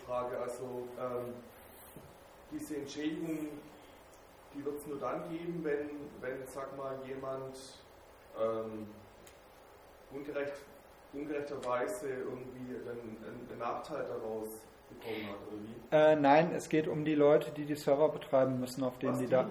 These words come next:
Speaker 2: es geht um die Leute, die die Rechner betreiben müssen, auf denen die Daten liegen. Es geht nicht um die Leute, deren Daten da be-, äh, gespeichert
Speaker 1: Ach so.
Speaker 2: worden sind, weil die Speicherung an sich ist ja dann nach dem Telekommunikationsgesetz rechtmäßig.
Speaker 1: Mhm.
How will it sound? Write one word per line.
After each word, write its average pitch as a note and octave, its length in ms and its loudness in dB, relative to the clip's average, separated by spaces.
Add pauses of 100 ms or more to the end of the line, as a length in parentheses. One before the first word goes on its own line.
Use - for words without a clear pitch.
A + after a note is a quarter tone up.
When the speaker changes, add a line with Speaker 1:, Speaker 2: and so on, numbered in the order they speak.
(120)
Speaker 2:
es D3 160 4
geht E3 180 8
um E3 100 4
die D#3 100 8
Leute, C#3 320 12
die D#3+ 140 0
die D#3+ 120 4
Rechner D#3 340 6
betreiben D3 460 8
müssen, C#3 240 2
auf C3+ 160 2
denen C#3 200 2
die C3+ 80 0
Daten B2+ 420 6
liegen. A#2 340 -2 (760)
Es - 120 -6
geht D3+ 200 8
nicht E3 180 2
um D#3+ 160 4
die D3+ 80 6
Leute, C#3+ 320 12
deren C#3 200 8
Daten C3+ 320 10
da E3 100 6
be-, D#3+ 180 0 (140)
äh, D3 280 6
gespeichert D3+ 520 4
Speaker 1:
Ach - 60 -2
so. - 20 4
Speaker 2:
worden D#3 280 12
sind, D#3+ 340 4 (440)
weil D3 260 12
die D3 140 4
Speicherung D#3 560 8
an C#3+ 160 4
sich D3+ 420 2 (520)
ist D#3 200 2
ja D3+ 140 12
dann D3 260 8
nach C#3+ 240 6
dem D3 320 4
Telekommunikationsgesetz C#3+ 1400 2
rechtmäßig. E3 680 0
Speaker 1:
Mhm. A#2 320 -12